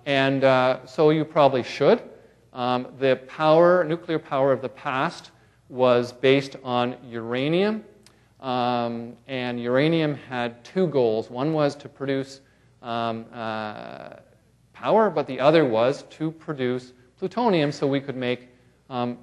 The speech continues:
atom bombs and hydrogen bombs, um, in the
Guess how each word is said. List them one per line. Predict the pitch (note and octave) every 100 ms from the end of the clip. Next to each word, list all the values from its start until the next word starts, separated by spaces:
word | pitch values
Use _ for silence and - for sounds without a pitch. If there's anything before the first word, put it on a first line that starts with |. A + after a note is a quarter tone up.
| _
atom | B2+ B2 C3
bombs | A#2 A2+ A2+ A2+ A2+ -
and | B2+ A2
hydrogen | F#3+ F3 D#3 C3
bombs, | A#2 A2+ A2 A2+ - _ -
um, | A#2+ A2+ A2 _ _ _ _
in | C3+ A#2+ A#2 A#2
the | B2